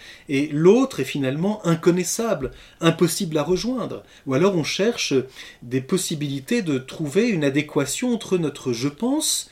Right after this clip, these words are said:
on dirait notre subjectivité, notre, l'absolu du je suis identifié à notre pensée, à notre conscience,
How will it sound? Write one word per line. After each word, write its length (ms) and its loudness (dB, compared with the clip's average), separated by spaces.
on 60 -6
dirait 260 0
notre 260 -2
subjectivité, 960 -4
notre, 460 -4
l'absolu 500 0
du 140 -4
je 140 4
suis 580 0
identifié 600 -4
à 60 2
notre 260 -2
pensée, 460 -2
à 60 2
notre 260 -4
conscience, 760 -4